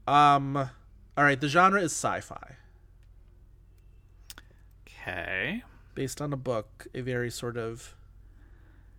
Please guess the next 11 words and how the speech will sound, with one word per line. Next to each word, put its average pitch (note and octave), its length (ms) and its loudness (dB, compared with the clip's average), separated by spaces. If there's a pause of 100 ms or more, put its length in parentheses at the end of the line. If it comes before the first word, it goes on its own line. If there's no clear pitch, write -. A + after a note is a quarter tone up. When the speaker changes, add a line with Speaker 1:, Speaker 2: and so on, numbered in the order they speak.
(140)
Speaker 1:
beloved D3+ 460 0
and B2+ 220 -6
oft-adapted - 880 -10 (1400)
book, - 420 -14
sort - 280 -18
of. - 160 -20 (1400)
Oft-referenced A#2 1000 -8 (140)
book, - 300 -16
I - 40 -16
will - 140 -14
say. - 220 -16